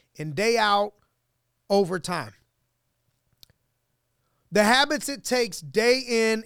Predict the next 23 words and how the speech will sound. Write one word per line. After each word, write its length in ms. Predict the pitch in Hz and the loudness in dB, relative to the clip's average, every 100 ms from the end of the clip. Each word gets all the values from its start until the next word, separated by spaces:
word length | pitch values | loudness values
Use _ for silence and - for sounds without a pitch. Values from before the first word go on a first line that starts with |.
| 180 | -6
and 160 | 170 | -4
day 200 | 175 233 | -2 0
out 340 | 226 220 214 - | 2 2 0 -6
to 100 | 202 | -6
get 280 | 160 240 - | -4 -6 -2
to 100 | 214 | 2
where 220 | 220 226 | 6 6
you 180 | 208 208 | 4 0
want 320 | 208 240 220 | 0 0 0
to 120 | 226 | -4
be 360 | 175 233 202 185 - _ | -2 -2 -2 -4 -10 _
may 180 | 175 196 | -4 -2
not 360 | 196 226 240 - - | 0 2 0 -2 2
always 560 | 233 262 262 254 240 | 6 8 8 6 4
be 480 | 165 196 254 233 208 - _ | -2 0 2 2 -2 -8 _
what 320 | - 208 - 160 | -2 0 0 -2
you 220 | 220 214 | -2 -2
want. 500 | 151 220 240 214 208 _ _ _ 156 | 0 4 6 4 2 _ _ _ -2
That's 320 | 226 233 208 | 0 0 2
why 280 | 233 220 226 | 4 4 4
it 180 | 220 220 | 2 2
requires 680 | 208 - 233 220 220 180 | -2 0 2 4 4 0
discipline 840 | 139 220 247 - 170 185 185 180 | -2 0 0 -2 -8 -8 -8 -10